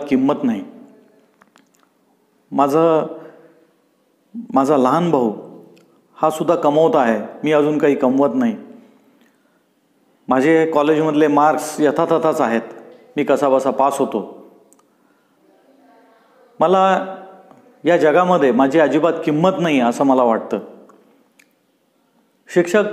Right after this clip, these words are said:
त्याच्याकडे बघतात, सगळ्या वर्गाकडे बघतात. ते म्हणतात, "ठीक आहे." ते खिशातनं एक पन्नास रुपयाची नोट काढतात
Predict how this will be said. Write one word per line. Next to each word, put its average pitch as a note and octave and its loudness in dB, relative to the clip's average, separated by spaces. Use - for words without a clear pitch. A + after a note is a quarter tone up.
त्याच्याकडे F3+ 2
बघतात, D#3+ 0
सगळ्या D#3 2
वर्गाकडे D3 2
बघतात. C#3 2
ते D3+ 0
म्हणतात, D3+ 0
"ठीक E3+ -2
आहे." G#2 -4
ते G#3+ 2
खिशातनं G#3 0
एक G#3 -2
पन्नास F3+ 0
रुपयाची F3 0
नोट D#3+ 0
काढतात A#2 0